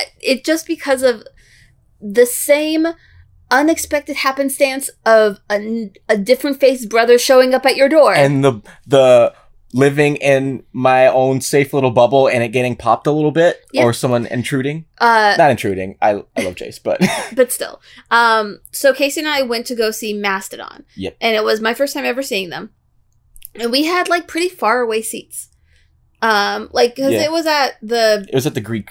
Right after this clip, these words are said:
Speaker 1: The Greek.
Speaker 2: The Greek.
Speaker 1: We, we got to the Greek. Um, and so we were up there and Casey wanted to go down to the mosh pit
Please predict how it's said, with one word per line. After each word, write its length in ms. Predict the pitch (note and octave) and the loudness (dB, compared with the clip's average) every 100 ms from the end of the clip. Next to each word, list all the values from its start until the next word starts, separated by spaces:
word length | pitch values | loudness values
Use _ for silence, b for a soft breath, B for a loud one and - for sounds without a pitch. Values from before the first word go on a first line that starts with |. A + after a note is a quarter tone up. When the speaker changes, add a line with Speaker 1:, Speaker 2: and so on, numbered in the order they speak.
| - | -6
Speaker 1:
The 120 | A3+ | -6
Greek. 260 | G#3+ A3 - - _ - | -6 -10 -14 -20 _ -2
Speaker 2:
The 120 | A2 | -2
Greek. 400 | G#2 A#2+ A2+ - | 0 -4 -6 -8
Speaker 1:
We, 300 | - C4 - _ | -6 -6 -6 _
we 120 | A#3+ | -4
got 220 | A3 A3 | -2 -2
to 80 | - | -4
the 80 | A#3 | -6
Greek. 320 | A#3 A#3 _ _ _ _ _ | -8 -12 _ _ _ _ _
Um, 480 | A3+ A3 G#3 G3+ - _ | 2 2 2 0 -6 _
and 460 | A#3+ A#3+ A#3+ A#3 A3+ | -2 0 0 -2 -4
so 640 | A3+ C4 A#3 A3+ A3 - _ _ | 0 4 4 4 -2 -6 _ _
we 160 | A3+ C#4 | -4 -2
were 120 | D4 | 0
up 200 | - A#3+ | 0 0
there 280 | A#3+ A3+ - | 2 2 0
and 160 | A3+ A3+ | -4 -4
Casey 360 | B3 B3 C4+ | -6 -4 -6
wanted 360 | A#3+ A3+ A#3 A3 | -6 -4 -6 -8
to 380 | - A3+ G#3+ G#3+ | -10 -8 -8 -6
go 220 | G#3+ A3 | -2 -2
down 380 | A3 A3 G#3+ A3 | 0 -2 -4 -10
to 160 | - G#3+ | -8 -8
the 80 | |
mosh 300 | G#3 F#3+ G3+ | -6 -8 -8
pit 260 | - B3 | -6 -6